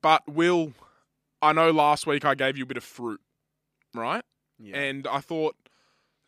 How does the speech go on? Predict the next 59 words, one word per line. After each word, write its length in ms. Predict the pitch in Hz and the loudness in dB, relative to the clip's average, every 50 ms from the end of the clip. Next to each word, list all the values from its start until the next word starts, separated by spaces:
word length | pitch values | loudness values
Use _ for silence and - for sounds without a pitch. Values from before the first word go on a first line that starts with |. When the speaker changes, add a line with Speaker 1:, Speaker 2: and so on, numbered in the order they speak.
| _ _ _ - | _ _ _ -6
Speaker 1:
it 80 | 160 165 | -4 -2
was 140 | 160 160 - | -2 -4 -4
quite 260 | - - 165 165 - | -2 2 2 2 2
traumatic 380 | - 160 143 131 120 127 120 - | 0 -6 -4 -4 -4 -6 -8 -8
for 160 | - 123 120 | -10 -10 -8
you, 40 | 120 | -6
and 80 | 123 | -8
I 40 | 123 | -8
saw 200 | - - 160 156 156 | -8 -6 -4 -4 -4
in 60 | 147 | -4
the 60 | 143 | -6
comments 320 | - - 139 131 131 123 | -6 -8 -8 -8 -6 -8
that 100 | 143 131 | -8 -8
it 60 | 127 - | -10 -10
could 160 | - 143 135 | -10 -8 -6
even 180 | 135 139 139 135 | -6 -6 -8 -10
be 120 | 131 131 | -10 -10
a 40 | 127 | -10
condition. 600 | - - 117 107 90 101 107 - 127 151 202 220 _ _ - | -10 -12 -16 -14 -14 -16 -16 -14 -14 -14 -16 -16 _ _ -10
Speaker 2:
I 120 | 143 151 151 | -8 -8 -6
know. 180 | 160 160 160 160 151 | -4 -2 -2 0 0
Speaker 1:
So, 120 | 175 160 | 0 0
like, 240 | 156 156 151 151 - _ _ - | 0 0 0 -2 -4 _ _ -8
maybe 360 | 147 147 156 165 165 175 170 | -2 0 0 0 2 2 2
I 80 | 160 165 | 2 2
took 260 | - - 165 156 151 | 0 -6 -14 -10 -8
it 100 | 160 156 | -8 -8
a 40 | 156 | -8
bit, 340 | 135 - - - _ - - - 120 | -12 -14 -20 -20 _ -20 -18 -12 -10
apologies 580 | 139 143 - - 160 170 175 165 156 165 156 156 | -10 -10 -6 -4 -2 -2 -2 -2 -4 -6 -10 -6
if 60 | 151 | -6
I 80 | 151 143 | -6 -6
took 220 | - - 160 139 | -6 -8 -12 -10
it 60 | 147 143 | -10 -10
a 40 | 131 | -8
bit 180 | 123 147 143 - | -8 -10 -10 -8
too 160 | - 147 135 | -8 -8 -8
far, 400 | 123 - 127 120 120 110 104 107 | -8 -6 -4 -4 -4 -4 -6 -8
you 120 | 117 120 120 | -10 -10 -8
know? 80 | 131 143 | -4 -4
Speaker 2:
Not 120 | 196 240 | -4 -4
at 100 | 143 139 | -4 -6
all, 140 | 131 123 113 | -6 -8 -8
Pat. 240 | - 117 104 95 - _ - | -10 -14 -16 -16 -16 _ -8
Speaker 1:
Now 220 | 170 170 175 175 180 | -4 0 2 4 4
I 140 | 180 175 175 | 4 4 4
understand 440 | 175 170 156 - - 165 160 156 151 | 2 0 -4 -6 -6 -6 -6 -4 -6
you 100 | 143 135 | -8 -6
have 180 | - 151 143 143 | -4 -6 -6 -6
a 40 | |
fucking 460 | 135 - - - 147 143 - 156 139 123 | -10 -14 -8 -6 -6 -6 -6 -10 -14 -12
condition. 680 | - 131 117 107 127 131 139 - - 117 139 214 240 _ _ _ _ _ _ _ _ _ _ _ - | -12 -14 -14 -10 -10 -10 -10 -8 -10 -10 -10 -10 -14 _ _ _ _ _ _ _ _ _ _ _ -8
I'm 140 | 143 139 143 | -8 -8 -4
gonna 200 | 139 135 135 139 | -4 -4 -4 -4
just 260 | 131 131 127 - - | -8 -8 -10 -10 -8
ease 200 | 127 131 127 113 120 | -6 -6 -6 -6 -8
off 160 | 113 - - | -10 -10 -12
a 60 | 113 | -16
bit. 180 | 92 98 87 | -14 -14 -16